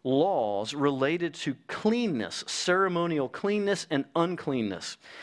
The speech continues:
And what that related to was the separation of the Jews from the rest of the world. Many people wrongly think that the dietary laws of the Jews in the Old Testament had to do with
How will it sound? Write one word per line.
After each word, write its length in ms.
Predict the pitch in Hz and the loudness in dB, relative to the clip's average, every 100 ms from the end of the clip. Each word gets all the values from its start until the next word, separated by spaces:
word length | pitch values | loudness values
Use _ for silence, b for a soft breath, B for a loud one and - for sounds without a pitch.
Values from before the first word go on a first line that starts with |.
| B B B B | B B B B
And 200 | 170 170 | 2 2
what 340 | 160 160 262 220 | 2 2 2 4
that 220 | 220 175 | 0 2
related 420 | 165 165 214 185 | 0 2 0 -2
to 320 | - 143 135 | -2 -2 0
was 360 | 139 139 131 - - - | 0 0 0 -2 -16 -16
the 180 | 127 143 | 0 0
separation 1040 | - - 247 247 233 185 196 - - 123 - | 0 0 0 0 0 2 2 0 -2 -2 0
of 160 | 139 | -2
the 80 | 131 | -2
Jews 560 | 110 131 165 180 190 - | -4 -2 0 0 -2 -4
from 240 | - 131 | 0 0
the 100 | 120 | 2
rest 300 | 123 139 - | 2 2 0
of 80 | 135 | -6
the 60 | |
world. 380 | 120 120 117 90 - _ B B B - | 0 2 4 2 -6 _ B B B 2
Many 240 | 160 285 | 4 4
people 560 | - 254 220 202 196 - | 0 0 2 2 0 -6
wrongly 680 | 135 139 165 202 226 165 151 | 0 2 4 2 0 0 -2
think 400 | - 180 127 117 | 0 0 0 -4
that 140 | 139 | -6
the 80 | 135 | -4
dietary 680 | 113 147 196 214 - 170 156 | 2 2 2 -2 -2 0 0
laws 400 | 131 147 147 120 | 2 2 2 0
of 80 | 120 | -6
the 80 | 120 | -6
Jews 440 | 107 170 156 120 | -4 0 0 0
in 60 | 131 | -2
the 80 | |
Old 220 | 127 131 123 | 0 0 2
Testament 520 | 185 180 - 117 117 B | 0 -2 -4 -4 -4 B
had 240 | - 175 175 | 2 2 2
to 60 | 147 | -2
do 300 | 123 156 151 | 0 0 2
with 260 | 131 127 | 0 0